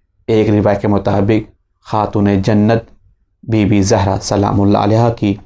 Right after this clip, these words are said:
मरकद मुबारक और हमारे दूसरे इमाम, इमाम हसन मुश्तबा अलैहिस्सलाम और हमारे चौथे इमाम,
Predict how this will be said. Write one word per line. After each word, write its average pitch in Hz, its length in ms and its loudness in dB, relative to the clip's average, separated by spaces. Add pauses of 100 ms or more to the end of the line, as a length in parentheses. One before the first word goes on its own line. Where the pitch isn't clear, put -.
(280)
मरकद 104 440 -2
मुबारक 104 560 0 (520)
और 107 260 0
हमारे 113 580 2 (380)
दूसरे 104 480 0
इमाम, 98 360 0 (340)
इमाम 101 300 0
हसन 101 600 -2
मुश्तबा 98 460 -2 (240)
अलैहिस्सलाम 107 760 0 (460)
और 98 140 -4
हमारे 104 420 0
चौथे 131 420 -2
इमाम, 123 360 2